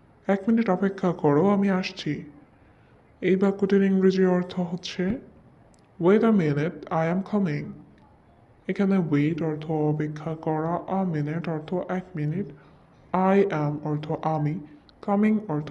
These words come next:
আসছি। "Wait a minute, I am coming।" এক মিনিট অপেক্ষা করো, আমি আসছি।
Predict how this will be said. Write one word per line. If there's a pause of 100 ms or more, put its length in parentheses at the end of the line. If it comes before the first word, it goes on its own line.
(140)
আসছি। (960)
"Wait
a
minute, (120)
I
am
coming।" (840)
এক
মিনিট
অপেক্ষা
করো,
আমি
আসছি।